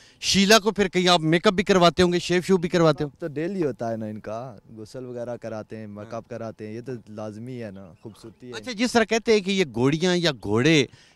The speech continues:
Speaker 1: ठीक है, ए, सोते नहीं हैं, कुछ कहते हैं कि जी ये बैठते नहीं हैं, तो ये बैठते हैं?
Speaker 2: नहीं, नहीं, घोड़े सोते हैं, रात को खड़े खड़े सोते हैं, बैठते नहीं हैं ये, ये कुछ देर के लिए लेटते हैं।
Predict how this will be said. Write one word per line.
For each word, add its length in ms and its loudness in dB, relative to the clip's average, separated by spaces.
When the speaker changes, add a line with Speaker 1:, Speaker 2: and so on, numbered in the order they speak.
Speaker 1:
ठीक 260 0
है, 160 4
ए, 220 2
सोते 560 2
नहीं 240 0
हैं, 180 0
कुछ 180 -2
कहते 280 -2
हैं 100 -2
कि 100 -6
जी 100 -6
ये 120 0
बैठते 460 2
नहीं 260 0
हैं, 80 -4
तो 140 -2
ये 140 4
बैठते 340 4
हैं? 160 2
Speaker 2:
नहीं, 160 -8
नहीं, 160 -6
घोड़े 300 0
सोते 420 -6
हैं, 300 -10
रात 240 -6
को 100 -8
खड़े 280 -4
खड़े 240 -4
सोते 300 -10
हैं, 140 -8
बैठते 340 -6
नहीं 240 -6
हैं 100 -10
ये, 280 -14
ये 160 -8
कुछ 160 -6
देर 240 -2
के 100 -8
लिए 140 -6
लेटते 420 -8
हैं। 320 -18